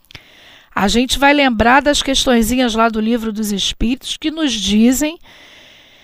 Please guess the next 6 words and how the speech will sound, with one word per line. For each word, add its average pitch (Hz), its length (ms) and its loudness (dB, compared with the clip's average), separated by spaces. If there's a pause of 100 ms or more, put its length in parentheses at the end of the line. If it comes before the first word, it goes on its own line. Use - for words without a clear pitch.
(500)
que 262 280 6
ele, 311 520 6 (320)
né, 277 300 4 (880)
é 254 160 6
o 294 160 6
pilô 285 800 6